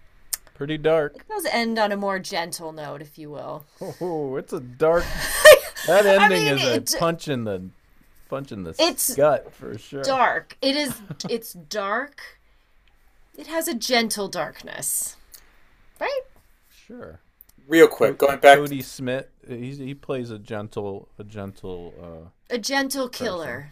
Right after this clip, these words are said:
Speaker 1: Yeah.
Speaker 3: Real qu-, quick, going back, Don't Look Up. John,
Speaker 1: Yeah.
Speaker 3: don't you think it's just, it's kind of a poor man's network?
Speaker 1: Uh,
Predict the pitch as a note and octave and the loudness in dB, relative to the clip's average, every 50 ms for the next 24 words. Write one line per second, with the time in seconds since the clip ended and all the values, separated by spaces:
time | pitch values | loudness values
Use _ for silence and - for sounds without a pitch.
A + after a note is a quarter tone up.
0 | - - - - F#2 F#2+ G2+ F#2+ D#2 - _ _ _ _ _ - D#3+ F#3 F#3+ E3 | -20 -20 -18 -14 -14 -12 -12 -14 -16 -18 _ _ _ _ _ -4 2 4 4 4
1 | - - - - _ _ - B2+ A2 - - E3 E3+ D#3+ C#3+ D3 C3+ - - _ | 2 -4 -20 -20 _ _ -4 -4 -4 -4 -4 -4 -4 -2 2 0 0 0 -2 _
2 | - A#2 A2+ A2 G#2+ G#2 F#2+ - G#2+ F#2+ F2+ - _ - - F3 F3 E3+ E3 D3+ | -6 -6 -6 -6 -6 -12 -14 -12 -12 -12 -12 -14 _ -12 -6 -4 -4 -4 -4 -6
3 | - C3+ C#3+ - - F#3 G#3 G#3 G#3 G#3+ - - F#3 F3+ E3 D3+ - - C#3+ - | -6 -8 -8 -6 -4 -6 -6 -4 -6 -8 -4 -4 -4 -2 -4 -8 -8 -8 -10 -10
4 | - - - _ _ _ _ _ _ _ _ - - - C#4+ E4+ F#4 B3+ - - | -12 -12 -16 _ _ _ _ _ _ _ _ -18 -10 -6 -4 -4 0 0 -2 -2
5 | - - - E3+ E3 D#3 D3 C#3+ C3 B2 G#2+ - G2+ G#2 A2 A#2+ B2 D3 D3 D3 | -4 -4 0 2 2 2 2 0 -4 -4 -6 -8 -10 -10 -10 -6 -4 -4 -4 -4
6 | - - _ _ _ _ _ _ _ _ _ _ _ _ _ _ _ _ _ _ | -6 -12 _ _ _ _ _ _ _ _ _ _ _ _ _ _ _ _ _ _
7 | _ _ _ _ _ _ _ _ _ _ - - - _ _ _ _ - - - | _ _ _ _ _ _ _ _ _ _ -20 -20 -20 _ _ _ _ -20 -20 -20
8 | - _ _ _ - D#3+ F3+ G3 G3 G3 G3+ G3+ G3+ G#3 G3 | -20 _ _ _ -4 -2 0 0 0 0 0 0 0 -2 -4